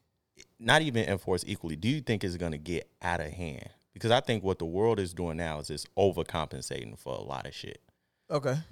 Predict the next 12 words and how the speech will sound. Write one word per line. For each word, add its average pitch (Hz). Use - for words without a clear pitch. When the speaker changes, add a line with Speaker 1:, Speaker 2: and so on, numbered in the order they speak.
Speaker 2:
I 139
agree. 113
Speaker 1:
Every 113
Disney 98
movie 85
right 80
now 73
has 73
a 78
homosexual 73
character -
in -